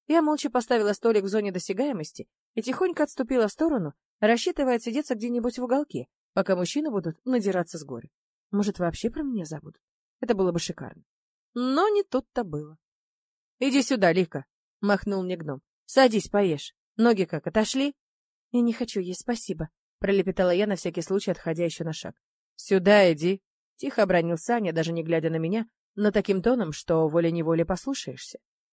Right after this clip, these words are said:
Подошла, замялась, не зная, куда присесть. Гном лапнул меня за руку и уронил аккурат между ними. «Ох, как плохо-то!»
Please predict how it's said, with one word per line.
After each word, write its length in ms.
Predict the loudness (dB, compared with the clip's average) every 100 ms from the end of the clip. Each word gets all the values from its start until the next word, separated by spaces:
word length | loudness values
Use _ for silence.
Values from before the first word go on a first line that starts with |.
| _
Подошла, 560 | 2 4 4 2 0 0
замялась, 580 | 0 0 -2 -4 -8
не 140 | -6 -6
зная, 260 | -2 -4
куда 240 | -2 -4 -4
присесть. 600 | -4 -10 -10 -16 -16 _ _ _ _
Гном 360 | 2 6 6 6
лапнул 380 | 4 2 2 2
меня 240 | 2 0
за 180 | 0 -4
руку 300 | -6 -10 -16 _ _ _ _ _ _ -4
и 120 | 4
уронил 360 | 4 4 2 0
аккурат 380 | 0 0 0
между 260 | -4 -6 -8
ними. 280 | -10 -14 -16 _ _ _ _ _ -2
«Ох, 220 | 0 0
как 200 | -6 -12
плохо-то!» 580 | -2 0 0 -4 -12 -16